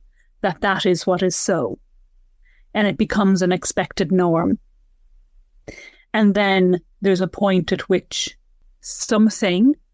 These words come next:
or someone happens that causes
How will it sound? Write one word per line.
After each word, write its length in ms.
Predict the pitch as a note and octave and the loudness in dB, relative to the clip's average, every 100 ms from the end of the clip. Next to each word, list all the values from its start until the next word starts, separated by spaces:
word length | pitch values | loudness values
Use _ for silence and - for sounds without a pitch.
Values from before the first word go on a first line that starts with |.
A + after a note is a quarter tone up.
| - | -6
or 120 | G3 | -4
someone 680 | - - F#3 E3+ E3 F3+ D#4 - | -4 -2 -2 0 0 2 0 -4
happens 720 | - E3 - F#3+ B3+ C4+ - - _ _ - - _ _ _ _ - | -8 -6 -2 0 2 0 -2 -14 _ _ -20 -20 _ _ _ _ -4
that 180 | A3 - | -4 -2
causes 720 | A3+ G#3 G3+ F#3 F3+ E3+ - | -2 0 2 2 0 -2 -10